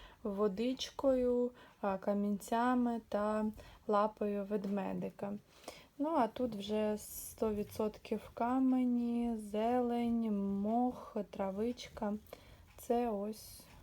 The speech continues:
ось тут і дуже багато поодиноких хрестиків. Але я, е, вважаю, що завтра я, мені вдасться повишивати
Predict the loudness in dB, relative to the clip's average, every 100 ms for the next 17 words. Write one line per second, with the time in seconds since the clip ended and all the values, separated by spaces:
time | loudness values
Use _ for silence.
0 | -20 -10 -8 -8 -12 -4 -2 -2 -6 -12
1 | -8 -6 -4 -6 -4 -4 -2 -2 0 -4
2 | -2 -2 -2 -10 -18 -20 -12 -6 -4 -2
3 | 0 0 -2 -8 -8 -6 -4 -4 -6 -8
4 | -8 -6 -6 -8 -12 -16 -16 -18 -2 2
5 | 6 6 6 4 -2 -2 0 4 6 8
6 | 6 4 0 0 2 2 2 2 2 4
7 | 4 6 6 4 2 -2 -2 0 0 -2
8 | -12 -20 -20 -14 4 6 6 0 -4 -2
9 | 0 2 2 2 0 -2 -2 -2 -4 -8
10 | -4 -4 -4 -4 -4 0 0 0 -2 -6